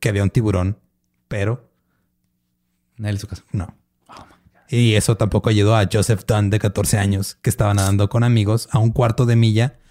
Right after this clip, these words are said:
Speaker 1: río abajo del ataque de Stanley. Sus amigos lo sacaron de la boca del tiburón.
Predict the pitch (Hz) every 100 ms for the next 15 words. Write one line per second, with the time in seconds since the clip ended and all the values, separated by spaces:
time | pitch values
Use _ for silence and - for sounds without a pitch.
0 | _ - 117 113 107 104 - 110 101 -
1 | 92 104 95 - 98 98 _ _ _ _
2 | _ - _ - 113 117 110 117 117 113
3 | - 113 120 107 95 87 - 95 98 90
4 | 82